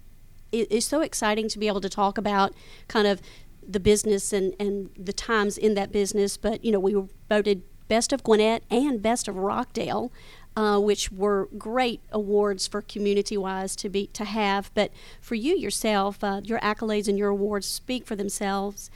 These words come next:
Um, in nineteen ninety-six, you won the S B A, which is the Small Business Administration. You won Businessman of the Year for Gwinnett County.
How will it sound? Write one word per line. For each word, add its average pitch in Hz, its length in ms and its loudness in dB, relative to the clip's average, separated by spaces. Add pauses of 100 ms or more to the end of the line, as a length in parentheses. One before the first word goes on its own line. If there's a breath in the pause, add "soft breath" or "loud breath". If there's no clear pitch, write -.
(320 loud breath)
Um, 214 240 0
in 214 100 4
nineteen 285 380 4
ninety-six, 220 640 2
you 226 160 4
won 208 260 6
the 196 180 -2
S 220 200 2
B 254 160 4
A, 202 200 4
which 208 280 2
is 202 160 -2
the 196 120 -2
Small 202 460 4
Business 208 480 0
Administration. 214 840 4 (380 loud breath)
You 220 120 4
won 202 220 6
Businessman 233 760 2
of 202 100 0
the 196 80 -6
Year 202 300 -2
for 175 220 -6
Gwinnett 220 600 2
County. 202 580 2